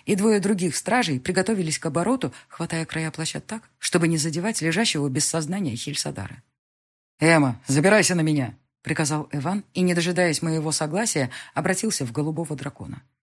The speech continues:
Возвращение вытянуло из меня всю душу. Весь полет я, фактически не моргая,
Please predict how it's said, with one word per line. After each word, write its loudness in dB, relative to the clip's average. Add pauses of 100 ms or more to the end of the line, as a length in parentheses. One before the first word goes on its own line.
(320)
Возвращение -2
вытянуло 0
из 0
меня -4
всю -4
душу. -8 (680)
Весь -2
полет -4
я, -2
фактически -2
не 0
моргая, 0